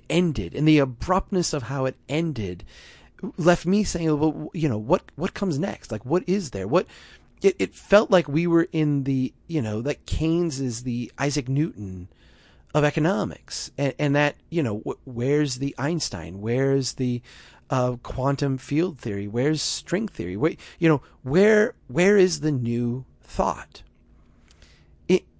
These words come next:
in the Great Recession, in the recession in two thousand eight, there was this whole, uh, kind of notion that we needed to avoid the Great Depression. And, and there was a whole line of thinking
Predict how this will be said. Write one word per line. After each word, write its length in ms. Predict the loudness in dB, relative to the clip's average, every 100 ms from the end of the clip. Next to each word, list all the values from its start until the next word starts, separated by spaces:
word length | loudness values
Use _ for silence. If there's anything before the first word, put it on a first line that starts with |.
| 0
in 120 | 4
the 80 | 6
Great 220 | 6 6
Recession, 520 | 4 2 0 -2 -6 -8 _ -4
in 80 |
the 80 | -2
recession 420 | -2 -2 -2 -2
in 100 | -4
two 140 | -4 -6
thousand 400 | -4 -6 -8 -12
eight, 240 | -14 -14 -16 _ _ _ _ _ _ _ -4 2
there 100 | 4
was 80 |
this 140 | 4 4
whole, 440 | 8 10 10 8 2 -20 -20 -20 _ _
uh, 300 | 4 6 6 0 _ -20 -20 -18 -2
kind 160 | 2
of 160 | 2 0
notion 800 | -2 4 6 6 2 0 0 0
that 240 | -2 -2 -4
we 220 | -2 0
needed 260 | 2 2 2
to 120 | 4
avoid 720 | 4 0 -2 2 2 0 -6 -20 _ -10
the 60 |
Great 260 | -4 -4 -4
Depression. 500 | -4 0 0 0 -2
And, 160 | -2 2
and 200 | 2 2 -4 -20 0
there 80 | 4
was 100 | 6
a 80 | 6
whole 240 | 6 6
line 300 | 6 6 4
of 100 | 0
thinking 560 | -2 -2 -2 -6 -8